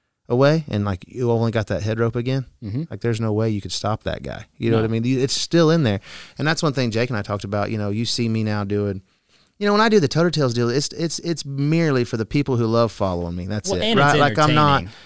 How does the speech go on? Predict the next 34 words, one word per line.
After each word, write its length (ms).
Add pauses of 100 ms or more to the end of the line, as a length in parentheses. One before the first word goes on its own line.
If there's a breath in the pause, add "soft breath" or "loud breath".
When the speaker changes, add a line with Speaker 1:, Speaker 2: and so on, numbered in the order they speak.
(240 loud breath)
Speaker 1:
like, 180
I, 180
that, 160
and 80
I'm 120
not 180
fake. 340
That's 240
exactly 580
who 140
I 140
am. 340
And, 340
you 120
know, 240
I'm, 280
I'm 200
a 100 (100)
fairly 320
optimistic 540
person, 320
and 80
I 60
kinda 240
chuckle 320
a 20
lot. 280 (840)
Not 220
saying 200
I'm 120
not 160
an 100
angry 300
individual. 420